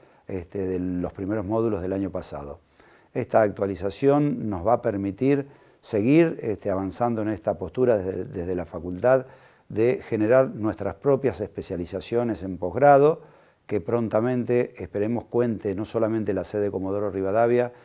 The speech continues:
sino también el resto de las sedes, este, que cuenta la facultad en toda la universidad y que cubre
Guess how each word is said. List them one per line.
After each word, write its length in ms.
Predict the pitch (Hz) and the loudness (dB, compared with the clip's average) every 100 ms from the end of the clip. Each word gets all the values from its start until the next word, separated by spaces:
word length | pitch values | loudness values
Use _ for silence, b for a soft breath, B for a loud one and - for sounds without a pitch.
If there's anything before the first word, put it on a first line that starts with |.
| b | b
sino 280 | - 107 107 | -10 -4 -2
también 260 | 98 107 107 | -2 -2 -2
el 180 | 101 104 | -2 -2
resto 300 | 127 - 104 | -2 -2 -2
de 120 | 95 | -2
las 180 | 90 - | -6 -4
sedes, 480 | 131 120 123 120 b b b - | 0 2 0 -2 b b b -16
este, 240 | 85 95 | -10 -8
que 140 | 90 90 | -8 -4
cuenta 280 | 107 101 | -4 -2
la 120 | 98 92 | -2 -2
facultad 480 | 87 90 90 117 110 | -6 -8 -2 0 0
en 120 | 98 | 0
toda 200 | 110 107 | 0 2
la 140 | 98 | 0
universidad 640 | 95 90 82 82 90 107 123 | -2 -4 -6 -8 -2 0 2
y 80 | 98 | 0
que 160 | 92 | -4
cubre 400 | 85 110 110 107 | -4 -2 0 -2